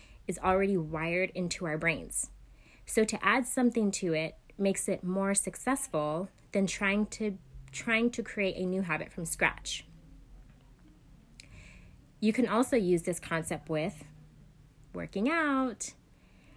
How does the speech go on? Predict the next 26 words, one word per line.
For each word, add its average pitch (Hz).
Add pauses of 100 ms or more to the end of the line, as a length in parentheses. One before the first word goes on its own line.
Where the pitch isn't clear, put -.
(260)
Think -
with 180
me 165
right 156
now - (920)
about 175
some 294
area 240
in 180
your 170
life 202 (240)
where 196
you 185
could 262
fit -
in 170
a 185
workout. - (1200)
Maybe 220
you 247
already 220
have 196
a 190
habit 180
of 160 (400)
say, 165